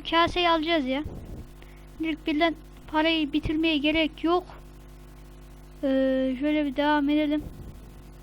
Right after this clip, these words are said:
Biz iki tarlayı da ekmişiz ya.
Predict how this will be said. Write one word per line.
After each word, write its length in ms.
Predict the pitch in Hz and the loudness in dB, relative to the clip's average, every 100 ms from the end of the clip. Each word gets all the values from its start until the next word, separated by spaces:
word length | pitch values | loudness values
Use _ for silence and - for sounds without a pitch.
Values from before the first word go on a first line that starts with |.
| - - - - - - - - - - - - - - - - - - - - - - - - - - - - - | -20 -20 -20 -20 -20 -20 -20 -20 -20 -20 -18 -14 -12 -12 -12 -16 -18 -20 -20 -20 -18 -18 -18 -20 -20 -20 -20 -20 -4
Biz 120 | 294 294 | 0 2
iki 200 | 302 320 | 2 2
tarlayı 420 | 330 320 330 330 | 2 4 4 4
da 40 | |
ekmişiz 520 | 320 277 269 247 254 | 2 0 -2 -4 -4
ya. 140 | 269 | -4